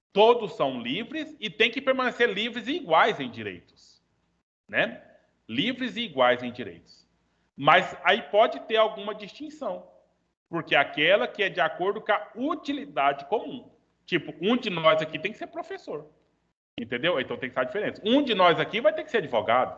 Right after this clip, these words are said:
um de nós aqui vai ter que ser médico, um de nós aqui vai ter que ser engenheiro,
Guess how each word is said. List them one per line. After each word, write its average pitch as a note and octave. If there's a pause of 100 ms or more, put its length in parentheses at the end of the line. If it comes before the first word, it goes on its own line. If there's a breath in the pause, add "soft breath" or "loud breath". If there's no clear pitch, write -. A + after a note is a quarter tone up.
(420)
um A3+
de G#3+
nós E3+
aqui G3+
vai C#4+
ter C#4+
que C#4+
ser D#3+
médico, C3 (280)
um G#3
de G#3+
nós F3+
aqui -
vai C4
ter E4
que -
ser -
engenheiro, D#3